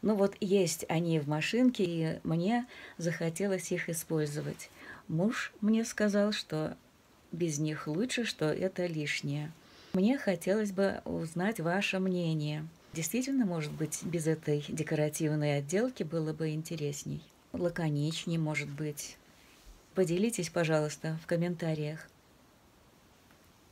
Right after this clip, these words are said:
В общем, я жду ваших отзывов, жду ваших оценок. Делитесь в соцсетях с вашими друзьями. А, жмите на колокольчик, чтобы не пропустить мои новые работы.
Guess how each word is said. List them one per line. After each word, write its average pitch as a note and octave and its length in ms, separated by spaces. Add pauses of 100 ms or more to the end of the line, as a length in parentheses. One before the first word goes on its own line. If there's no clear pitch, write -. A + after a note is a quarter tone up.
(500)
В F3 60
общем, F3+ 220
я E3+ 180
жду D#3 260
ваших D3 560
отзывов, G3 680 (600)
жду F#3+ 240
ваших D#3+ 420
оценок. D#3+ 680 (380)
Делитесь D#3+ 680 (140)
в - 60
соцсетях E3 880 (220)
с - 140
вашими E3+ 380
друзьями. D#3 800 (1600)
А, E3 180
жмите C#4 320
на G#3 100
колокольчик, F3 680
чтобы F#3 260
не G3 120
пропустить A#3 840
мои F#3+ 260
новые D3+ 440
работы. D3+ 760